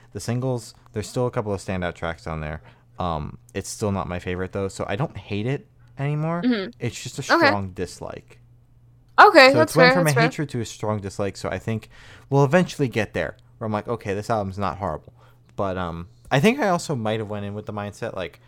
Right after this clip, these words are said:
Speaker 1: "You can't like this album." I think that might have fucked me. I don't even know why.
Speaker 2: Mm-hmm.
Speaker 1: I just, I, maybe I just saw the praise, and I'm like, "I'm a piece of shit. I have to hate this album."
Speaker 2: <laughs>
Speaker 1: Maybe that's
Speaker 2: Yeah.
Speaker 1: why. I don't know.
Speaker 2: Mm-hmm.
Speaker 1: But, like, that's where I stand.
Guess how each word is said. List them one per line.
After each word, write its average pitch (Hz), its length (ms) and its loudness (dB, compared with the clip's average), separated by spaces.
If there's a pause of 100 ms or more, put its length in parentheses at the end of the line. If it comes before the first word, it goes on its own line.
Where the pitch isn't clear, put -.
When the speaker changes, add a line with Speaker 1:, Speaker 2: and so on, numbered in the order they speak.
(300)
Speaker 1:
"You 90 160 -8
can't 90 280 -6
like 92 180 -8
this - 180 -8
album." 104 420 -2
I 92 120 -4
think 92 160 -6
that 90 160 -4
might 95 120 -6
have 98 100 -8
fucked - 280 -6
me. 117 160 -8
I - 80 -2
don't - 240 -2
even 135 220 0
know 113 100 0
why. 92 420 2
Speaker 2:
Mm-hmm. - 140 -2 (440)
Speaker 1:
I 110 100 4
just, 107 120 -6
I, 107 120 2
maybe 104 280 0
I 104 60 0
just 98 140 -8
saw 104 120 -2
the 92 100 -4
praise, 101 300 -2
and 104 60 -4
I'm 92 40 -4
like, 90 200 -6
"I'm 101 140 -2
a 95 40 -4
piece 98 220 -8
of - 60 -10
shit. 101 300 -2
I 95 120 2
have 95 140 -2
to 92 60 -6
hate 90 180 -8
this - 160 -12
album." 90 320 -4 (220)
Speaker 2:
<laughs> - 220 8
Speaker 1:
Maybe 110 220 4
that's 107 180 6
Speaker 2:
Yeah. 180 200 8
Speaker 1:
why. 127 240 4
I 104 120 4
don't 120 160 2
know. 120 280 0 (240)
Speaker 2:
Mm-hmm. 240 100 -10
Speaker 1:
But, 107 180 -2
like, 98 500 -2
that's 104 240 0
where 98 100 0
I 85 80 -2
stand. - 280 -14